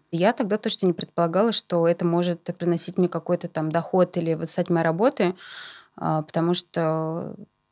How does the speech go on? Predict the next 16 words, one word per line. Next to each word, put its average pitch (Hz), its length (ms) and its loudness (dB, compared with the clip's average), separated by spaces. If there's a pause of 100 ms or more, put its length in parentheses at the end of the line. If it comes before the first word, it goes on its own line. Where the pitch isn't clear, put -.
(1040)
на 208 140 0
тот - 180 2
момент 214 400 4
я 180 100 2
вообще 185 240 0
н-, 165 160 2
не 185 240 6
понимала, 180 420 6
чем 160 180 0
я 156 40 -4
хочу 165 220 -8
заниматься, 185 560 2
да, 185 240 6
то - 160 -4
есть 160 160 -8
там, 151 240 -4